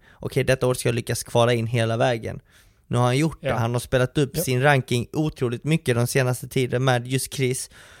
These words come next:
Speaker 2: Mm.
Speaker 1: Och han fortsätter klättra, fortsätter leverera resultat efter resultat efter resultat. Att detta skulle hända, det var ju bara frågan om tid. Nu, nu
Speaker 2: Ja, men såklart. Och jag skulle säga detsamma för dig. Det, kanske att det har klickat lite bättre mellan D V och, eh, Chris än vad det gjort för dig och,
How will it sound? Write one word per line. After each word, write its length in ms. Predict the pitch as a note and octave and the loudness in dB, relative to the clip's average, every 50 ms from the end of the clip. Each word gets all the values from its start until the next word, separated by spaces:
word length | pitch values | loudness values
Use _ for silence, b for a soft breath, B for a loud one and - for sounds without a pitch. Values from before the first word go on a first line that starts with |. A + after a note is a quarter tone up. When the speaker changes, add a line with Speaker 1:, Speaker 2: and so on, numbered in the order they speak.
| B B B B B B _ _ _ _ _ _ - | B B B B B B _ _ _ _ _ _ 2
Speaker 2:
Mm. 140 | C#3 C3 B2+ | 6 6 6
Speaker 1:
Och 200 | A#2 A2 - C#3 | 6 4 2 0
han 140 | C#3 C3+ | 0 0
fortsätter 420 | C3 - D3+ D3 - C3+ B2 - A#2+ | 0 0 -4 -4 -2 -2 -4 -4 -2
klättra, 360 | - D3 C#3+ - - B2+ A#2+ | -2 -2 -2 0 -2 -2 -4
fortsätter 420 | - - C#3+ C#3 - B2 - - | -2 -4 -4 -4 -2 -4 -4 -2
leverera 440 | A#2 A#2+ A#2 B2 B2 C3+ C3+ C3 A#2+ A#2 | -2 -2 0 0 2 2 2 4 4 2
resultat 520 | A#2+ - - B2+ B2+ - C#3 B2 A#2 - | 0 0 -2 -2 0 2 2 2 0 -2
efter 180 | A#2+ - - B2 | -6 -6 -4 -2
resultat 540 | B2 B2 A#2+ - B2+ B2 C3 B2 A2+ - | 0 0 0 -2 0 2 2 2 2 0
efter 220 | B2 - - - A#2+ | -4 -8 -6 -6 -4
resultat. 640 | A#2+ B2+ - - B2+ - C3 B2 A#2 - B B B B B B B B B B | -4 -6 -6 -8 -4 -2 -2 -2 -2 -4 B B B B B B B B B B
Att 220 | - - B2+ - | -2 -2 0 2
detta 220 | D#3 E3 E3 - A#2+ | 2 2 2 0 -2
skulle 300 | - - - A#2+ A#2+ B2 | -2 -2 0 2 4 4
hända, 420 | C3 C#3 D3+ D3+ C#3 A#2 G#2 - | 4 4 4 2 0 0 -2 0
det 120 | - B2 | 0 0
var 80 | A#2+ A#2+ | 0 0
ju 60 | B2 | 2
bara 120 | C3 C#3 C3+ | 0 0 -2
frågan 320 | - - C3+ B2 A#2+ A#2 | -2 -2 -4 -2 0 0
om 120 | A#2 A#2 | 0 0
tid. 280 | - - C3+ - - - - - _ _ _ _ _ - - - | -2 -2 -4 -4 -6 -8 -16 -20 _ _ _ _ _ -20 -20 -14
Nu, 360 | - - C3 C#3 C#3 C3+ A#2+ | -6 0 2 4 4 4 2
nu 260 | A2 - C#3 C3+ C3+ D#3+ | 2 0 0 4 6 6
Speaker 2:
Ja, 80 | F3+ | 8
men 100 | F#3 F3 | 8 6
såklart. 400 | - - F3 - F#3+ C#3+ A#2+ - | 6 4 4 4 4 4 4 2
Och 120 | D3+ C#3 D#3 | -2 0 2
jag 180 | D3 C3 A#2 | 2 2 2
skulle 180 | - - C3+ A#2+ | 0 0 0 0
säga 160 | - C3 A#2+ | 2 2 2
detsamma 420 | B2 B2 - G3+ F3+ D3+ C#3 C#3 C3 | 2 2 4 4 4 4 2 0 0
för 140 | - F3 | 2 2
dig. 300 | E3+ F#3 C#3+ A#2 A#2 B2+ | 4 4 4 2 0 -2
Det, 200 | C3+ C#3+ C#3+ C#3 - B B B B B B - | 0 0 0 0 -2 B B B B B B 0
kanske 360 | - E3 F#3 F#3 - - C#3 | 2 4 4 4 4 4 4
att 120 | C3 - | 4 4
det 180 | - B2+ - - | 2 0 -2 -2
har 120 | F3 C3 | -2 -2
klickat 380 | - - E3 E3+ - E3+ D3+ - | -2 -2 -2 0 0 0 2 2
lite 300 | F3 E3+ E3+ - - D3 | 2 2 2 0 0 2
bättre 300 | C#3 F3+ F3 F3+ - D#3+ | 4 4 4 2 2 0
mellan 280 | D3 D3 D3 C#3+ C#3+ | 0 2 2 2 2
D 180 | C#3+ D3+ D#3+ D#3 | 4 4 4 4
V 140 | C#3+ C#3+ C#3 | 4 4 4
och, 440 | C#3 C#3 C3+ C3+ C3+ B2+ - - C#3+ | 4 4 4 4 2 0 -2 -2 -2
eh, 100 | C3+ C3+ | -2 -2
Chris 320 | - - D#3 C#3 - - | 0 0 0 0 0 0
än 40 | C3+ C3+ | 2 2
vad 80 | C3+ | 2
det 40 | C3+ | 2
gjort 160 | C3+ C3 - | 2 2 0
för 100 | - C#3+ | 0 0
dig 240 | C#3 C#3+ C3+ B2+ B2+ | 2 2 2 2 2
och, 300 | B2 B2+ B2+ C#3+ C#3 B2+ | 2 2 2 2 0 0